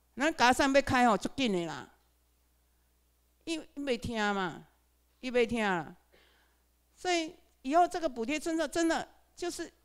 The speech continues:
父母，我不是补贴你父母，而是补贴你的小孩子。啊，你有困难，我补贴你。所以这个补贴政策，英国、日本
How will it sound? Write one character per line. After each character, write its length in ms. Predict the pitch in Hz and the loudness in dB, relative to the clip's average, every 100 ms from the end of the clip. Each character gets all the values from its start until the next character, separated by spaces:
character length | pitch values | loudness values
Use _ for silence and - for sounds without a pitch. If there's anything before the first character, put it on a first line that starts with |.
| _ | _
父 300 | - 381 359 | -12 -2 0
母， 320 | 262 214 208 - _ _ _ | 0 -4 -6 -12 _ _ _
我 200 | 220 220 | -4 -4
不 240 | 214 349 330 | -4 -8 -8
是 140 | 330 | -10
补 400 | 233 196 185 190 | -8 -6 -6 -6
贴 180 | 277 269 | 0 0
你 180 | 240 170 | 0 -2
父 240 | - 208 | -2 -2
母， 320 | 175 143 - _ - | -2 -6 -12 _ -12
而 120 | 311 | -10
是 100 | 330 | -10
补 240 | - 214 | -8 -6
贴 160 | 220 294 | -2 -2
你 160 | 240 165 | -2 -6
的 160 | 190 | -8
小 260 | 180 170 147 | -6 -4 -6
孩 220 | 151 127 | -10 -14
子。 320 | - - - _ _ _ - | -16 -18 -20 _ _ _ -4
啊， 120 | 311 | -2
你 160 | 285 208 | -2 -4
有 80 | |
困 320 | 190 320 254 190 | -4 -2 -2 0
难， 300 | 170 165 - _ _ _ - | -4 -6 -12 _ _ _ -12
我 80 | 180 | -8
补 180 | 185 | -6
贴 200 | 170 214 | -4 -4
你。 200 | 196 147 - _ _ _ _ _ _ | -4 -8 -14 _ _ _ _ _ _
所 160 | 330 | -2
以 100 | 330 | -2
这 160 | 302 330 | -2 -2
个 120 | 302 | -2
补 160 | 214 208 | -2 -2
贴 120 | 269 | -2
政 220 | 277 269 | -2 -4
策， 180 | 269 247 | -2 -4
英 260 | - 269 269 | -4 -6 -4
国、 440 | 196 180 180 190 - _ _ _ _ _ _ _ | -4 -4 -4 -10 -20 _ _ _ _ _ _ _
日 200 | 285 294 | -8 -6
本 420 | - 180 156 170 | -2 -2 -2 -10